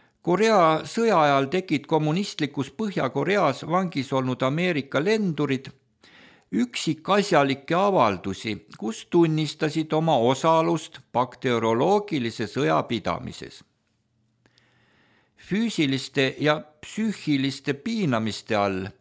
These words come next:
tunnistasid kolmkümmend kaheksa Ameerika lendurit,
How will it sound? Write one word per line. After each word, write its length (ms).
tunnistasid 800
kolmkümmend 760
kaheksa 720
Ameerika 560
lendurit, 800